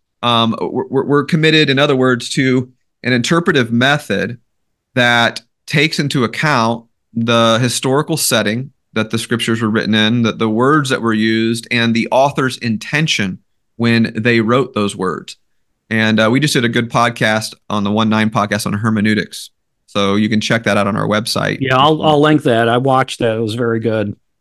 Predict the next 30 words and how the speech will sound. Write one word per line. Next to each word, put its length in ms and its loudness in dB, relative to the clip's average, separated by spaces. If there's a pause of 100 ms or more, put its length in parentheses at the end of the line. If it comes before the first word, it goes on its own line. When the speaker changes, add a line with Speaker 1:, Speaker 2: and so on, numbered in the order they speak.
(120)
Speaker 1:
Yeah, 360 2
that, 300 -2 (160)
that 200 -2
one 180 0
is 120 -2
a 40 -2
good 200 -2
one. 260 -6 (120)
Um, 520 -2 (180)
I 60 -4
feel 140 -4
like 140 0
Joel 200 0
did 140 -2
a 20 -2
great 240 -2
job. 440 -2 (640)
Uh, 500 4 (480)
expository 600 2
preaching 640 -2
would 140 -4
be 140 2
one 200 2
that's 200 0 (220)
somewhat 420 -2
unique. 580 0 (140)
I, 100 -8 (100)
I 100 0
don't 280 0
think, 460 0